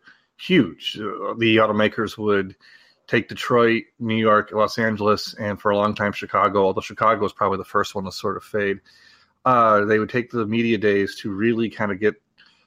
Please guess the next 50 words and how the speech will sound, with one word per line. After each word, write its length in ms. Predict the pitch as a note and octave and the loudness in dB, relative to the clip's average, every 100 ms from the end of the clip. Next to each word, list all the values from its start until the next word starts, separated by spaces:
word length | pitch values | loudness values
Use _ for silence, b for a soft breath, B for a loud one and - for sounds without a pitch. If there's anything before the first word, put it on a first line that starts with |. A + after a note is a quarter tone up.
| b - | b -2
all 140 | B2 C3+ | 2 2
the 80 | |
spotlight 500 | C#3 - C3 A2 A#2 | 0 2 2 4 2
on 220 | G#2+ G#2+ G#2 | 2 0 0
their 100 | G2 | 0
new 160 | G#2 | -2
car 260 | G#2 G#2+ G2+ | -2 2 2
launches, 600 | G2 G2 G2 - D2+ - | 0 -4 -6 -10 -12 -6
whether 200 | G#2+ G#2 | -2 0
they're 180 | G2+ G2 | 0 0
launching 320 | G2 - G2 | -2 -4 -10
a 20 | |
concept 460 | - A#2 A2+ A#2 - | -4 -2 -2 -6 -2
car 340 | A2+ G2+ G2 | 2 4 6
or 60 | F#2+ | 4
a 40 | |
production 480 | - G2 G#2 - G2 | 2 0 0 -2 -10
car. 420 | - G2+ G2 G2 b b b b b b - | -2 0 2 0 b b b b b b -6
And 140 | B2+ | -2
it 80 | A#2+ | 2
wasn't 260 | B2 D3+ D3 | 2 2 2
that 160 | D3+ | 2
long 240 | C3 D3 D3+ | 2 0 2
ago. 340 | G#2+ G2+ G#2+ | 2 2 2
It 60 | A2 | -2
was 160 | G2+ | -2
right 160 | G2+ C#3 | 2 4
around 140 | C#3+ | 4
the 60 | C3 | 0
time 220 | C3 A#2 | -2 -2
I 120 | A2 | -2
started 360 | A2+ - B2+ G#2+ | -2 0 0 0
in, 260 | G#2+ G#2 A2 | -2 -4 -6
in 140 | A#2 | -6
this 180 | G#2+ G2+ | -4 -4
industry 320 | A#2 A#2 - G#2+ | -4 -4 -4 -4
about 300 | G2 - - | -2 -4 -10
fifteen 540 | A2 - A2 G#2 G2+ | -14 -10 -10 -8 -8
years 240 | G#2 C#3 C3+ | -4 -4 -4
ago 160 | A2 | -2
or 140 | G2 G2 | -2 -2
so, 200 | - G#2+ | -2 -2
that 140 | G2 | -2
Chrysler 420 | - A2 - G#2+ | 0 -2 -2 -4
had 220 | G2 G2 | -2 -4
cattle 440 | - - A#2 G#2+ F#2 | -4 -2 2 2 2
walking 360 | G2 - G2+ | 2 2 -6
through 160 | - G2+ | -6 -4
downtown 420 | F#2+ F#2+ - F#2+ | -4 -4 -2 -4
Detroit 440 | F2+ - G#2+ G2 | -6 -6 -2 -2